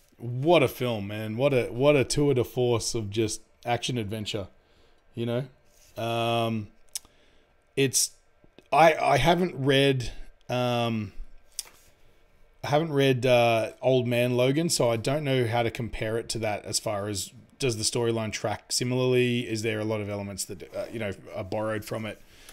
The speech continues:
Um, but I do know that what they came up with is, is very much unlike any other, uh, superhero film that we've seen s-, thus far.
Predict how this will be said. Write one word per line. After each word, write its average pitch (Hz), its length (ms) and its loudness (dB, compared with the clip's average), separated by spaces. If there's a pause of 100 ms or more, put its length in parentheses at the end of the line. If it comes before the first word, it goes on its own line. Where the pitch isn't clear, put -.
(320)
Um, 113 440 -2 (540)
but 135 120 2
I 131 100 4
do 156 220 8
know 151 160 6
that 131 120 0
what 135 140 -2
they 120 120 0
came 123 220 -4
up 117 200 -4
with 117 160 -4
is, - 340 -4
is 127 180 -8
very 170 380 0
much 170 220 -2
unlike 120 500 -2
any 127 200 -4
other, 113 380 -2 (920)
uh, 110 240 -2
superhero 143 560 4
film 117 260 0
that 110 100 -4
we've 104 180 -2
seen 107 320 -4
s-, - 160 -4
thus 117 300 -4
far. 85 420 -6